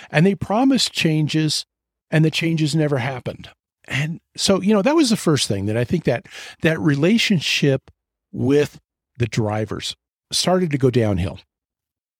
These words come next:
And, and I don't think they've ever recovered from that. And, and, and,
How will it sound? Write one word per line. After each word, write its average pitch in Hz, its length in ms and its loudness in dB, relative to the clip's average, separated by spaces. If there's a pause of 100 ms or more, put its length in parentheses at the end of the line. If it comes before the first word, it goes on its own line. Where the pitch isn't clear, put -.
(680)
And, 147 640 2 (720)
and 135 120 2
I 147 40 4
don't 254 160 0
think 262 140 -2
they've 131 160 2
ever 143 220 2
recovered 95 600 -2
from 85 260 -6
that. 82 240 -10
And, - 180 -4
and, - 320 -12
and, - 200 -8